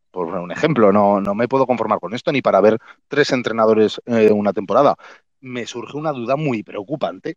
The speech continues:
muchísimo ahora mismo con el anuncio de estos dos chicos que pueden venir cedidos o que van a venir en enero. Eh, ¿va a encontrarse un director deportivo, dos fichajes, dos cedidos jóvenes y un entrenador ya colocados? Entonces Sanjay quizá sea director general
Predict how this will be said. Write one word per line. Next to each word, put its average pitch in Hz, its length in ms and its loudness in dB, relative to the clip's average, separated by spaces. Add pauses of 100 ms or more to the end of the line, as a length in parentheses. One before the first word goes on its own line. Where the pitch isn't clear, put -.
(120)
muchísimo 113 560 -6
ahora 160 160 4
mismo 156 280 -2
con 180 140 4
el 135 100 6
anuncio 127 400 2
de 120 100 6
estos 117 220 0
dos 120 140 -2
chicos 117 220 -8
que 117 100 -6
pueden 117 220 -2
venir 113 220 -4
cedidos 110 360 -2
o 104 40 -10
que - 80 -4
van 107 120 2
a 110 60 2
venir 107 220 0
en 107 120 -6
enero. 101 320 -10 (600)
Eh, 101 280 2
¿va 95 320 0
a 110 60 4
encontrarse 160 500 2
un 160 140 4
director 151 400 2
deportivo, 147 560 2
dos 123 360 -4
fichajes, 135 680 -4 (480)
dos 117 280 2
cedidos 117 480 4
jóvenes 131 520 2 (120)
y 123 160 -8
un 143 160 -6
entrenador 120 500 2
ya 117 100 6
colocados? 110 520 2 (520)
Entonces 98 600 -6
Sanjay 101 560 -2
quizá 120 300 2
sea 113 220 2
director 95 360 -8
general 113 320 -2